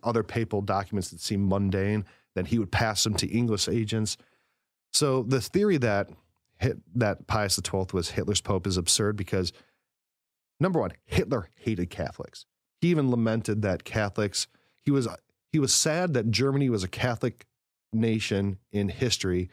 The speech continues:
and he wished they were Muslims because Catholics were flabby and soft and too loving. He's like, "And if we had been Mohammedans, this war would have been much easier."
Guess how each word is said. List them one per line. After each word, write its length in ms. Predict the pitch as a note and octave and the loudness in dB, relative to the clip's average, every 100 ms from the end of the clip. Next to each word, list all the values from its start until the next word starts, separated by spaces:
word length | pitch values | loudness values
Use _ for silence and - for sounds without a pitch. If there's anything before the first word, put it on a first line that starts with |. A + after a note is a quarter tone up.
| _ | _
and 100 | A2 | -2
he 60 | G#2+ | 0
wished 260 | G#2+ C3+ - | 0 0 0
they 80 | |
were 140 | A#2+ A2 | 0 2
Muslims 480 | G#2 G#2+ F#2+ F2+ G2+ | 2 0 0 -2 -4
because 340 | G2 G#2 F2+ | -2 -2 -2
Catholics 540 | - A2+ G#2+ B2+ - | -2 -4 -2 -2 -2
were 120 | G#2+ F2 | -2 -2
flabby 600 | - - G2+ G#2 A#2+ A2+ | -4 -2 0 0 -2 -2
and 160 | F#2 | -4
soft 480 | F2+ - F#2+ G2+ - _ _ _ | -2 0 0 -2 -4 _ _ _
and 160 | F#2 F#2+ | -4 0
too 180 | - A2 | 0 0
loving. 440 | F#2 D#2+ - - _ _ _ _ _ - | 0 -2 -6 -20 _ _ _ _ _ -6
He's 160 | A2 | -2
like, 120 | A#2 A2 | 0 0
"And 100 | A2+ | 0
if 100 | - | 0
we 80 | A#2+ | 0
had 100 | A#2+ | 2
been 160 | A#2+ A2 | 2 0
Mohammedans, 640 | - A#2+ C3 B2 C3 B2 - - - | 0 0 0 0 0 -2 -6 -20 -6
this 260 | A2+ A2 - | 0 0 2
war 200 | A2+ G#2+ | 0 2
would 80 | G2+ | 2
have 80 | |
been 120 | G#2 G2 | 0 0
much 240 | F#2 - | 0 0
easier." 320 | D#2 C#2 G1+ | -2 -4 -8